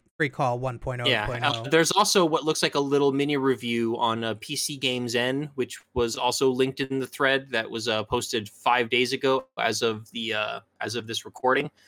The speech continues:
Speaker 2: Uh, and they say that there is the, the one point oh release. So it came out sometime in the last week. But yeah, basically it's a straight up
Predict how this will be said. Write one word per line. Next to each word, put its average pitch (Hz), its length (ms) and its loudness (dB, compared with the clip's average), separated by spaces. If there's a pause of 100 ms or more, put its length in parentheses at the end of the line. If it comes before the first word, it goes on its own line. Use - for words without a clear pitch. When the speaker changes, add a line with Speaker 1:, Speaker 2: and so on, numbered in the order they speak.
(300)
Speaker 2:
Uh, 113 300 6
and 117 180 0
they 127 160 6
say 120 260 2
that 110 260 0
there 117 200 0
is 117 280 -6
the, 107 320 -10
the 117 60 -10
one 113 240 -4
point 107 160 -2
oh 110 80 -6
release. 104 360 -8
So 110 360 -4
it 117 120 -6
came 185 200 0
out 147 180 2
sometime 147 320 -2
in 123 80 -2
the 120 60 -2
last 113 300 0
week. 107 320 -16 (400)
But 107 160 -8 (180)
yeah, 127 180 2
basically 147 600 2
it's - 260 -2
a 120 460 0
straight 135 480 2
up 127 180 0